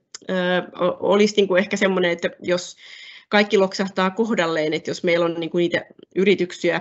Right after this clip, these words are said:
jotka näitä biomassoja pystyy käyttämään ja, ja tota, <laughs> vielä markkinat näille tuotteille, niin, niin t-, tässä olisi keino, millä sa-, saatais niin kuin sitä pohjaveden pinnan nostoa sitten osalle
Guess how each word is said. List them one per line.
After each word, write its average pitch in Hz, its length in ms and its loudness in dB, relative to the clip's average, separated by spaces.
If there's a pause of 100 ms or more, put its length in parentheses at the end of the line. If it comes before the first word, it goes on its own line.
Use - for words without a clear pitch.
jotka 170 520 -6 (600)
näitä 170 320 -2
biomassoja 165 600 0
pystyy 165 560 -6 (640)
käyttämään 180 720 0
ja, 165 140 -2 (200)
ja 165 260 -6
tota, 151 500 -6 (220)
<laughs> 190 240 -6
vielä 170 220 2 (120)
markkinat 175 520 -2
näille 165 200 -2
tuotteille, 175 680 -2
niin, 165 260 -2 (520)
niin 190 300 -2 (460)
t-, - 380 -10
tässä - 540 -4
olisi 185 300 0
keino, 175 400 2
millä 165 300 -2
sa-, 180 120 -6 (100)
saatais 175 380 -2
niin 165 160 -4
kuin - 180 -2 (460)
sitä 175 220 -4
pohjaveden 165 520 -2
pinnan 160 340 -2
nostoa - 400 -4
sitten 190 420 -4 (460)
osalle 180 300 0